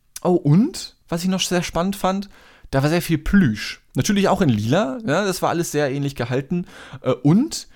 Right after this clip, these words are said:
überall wurde plastische Chirurgie <laughs> beworben, ja. Ich hatte kurz überlegt, ob ich bei der Rezeption nachfrage, so, Ey, <laughs> Ähm, ich bin mit meiner Nase eigentlich ganz zufrieden. Soll ich vielleicht <laughs> wieder gehen?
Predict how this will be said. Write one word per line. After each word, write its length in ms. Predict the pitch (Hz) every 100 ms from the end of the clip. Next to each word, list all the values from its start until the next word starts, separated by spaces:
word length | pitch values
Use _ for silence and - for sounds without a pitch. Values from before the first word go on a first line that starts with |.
| - _
überall 480 | 165 208 - 165 127
wurde 200 | 131 151
plastische 500 | - 117 - 131 151
Chirurgie 420 | 143 139 139 170
<laughs> 20 |
beworben, 560 | 120 117 98 - 95 185
ja. 140 | - - - 190 - - - 240 254 233 180 -
Ich 180 | 139
hatte 200 | 190 233
kurz 220 | 202 214 196
überlegt, 240 | 180 175
ob 100 | 151
ich 140 | 147
bei 100 | 143
der 120 | 135 135
Rezeption 480 | 135 135 - 131
nachfrage, 640 | 127 170 - - 95 131 151
so, 180 | 156
Ey, 340 | 101 147 156 147 - - -
<laughs> 120 | - - - - - - - -
Ähm, 280 | 123 123 123
ich 200 | 120 -
bin 100 | 151
mit 160 | 139 139
meiner 240 | 135 135
Nase 340 | 127 127 143 110
eigentlich 220 | 123 131
ganz 220 | 127 -
zufrieden. 760 | 120 - 170 160 160 160 165 160 _ _ -
Soll 200 | 139 139
ich 100 | -
vielleicht 340 | 131 113 -
<laughs> 0 |
wieder 220 | 147 120
gehen? 420 | - 139 143 147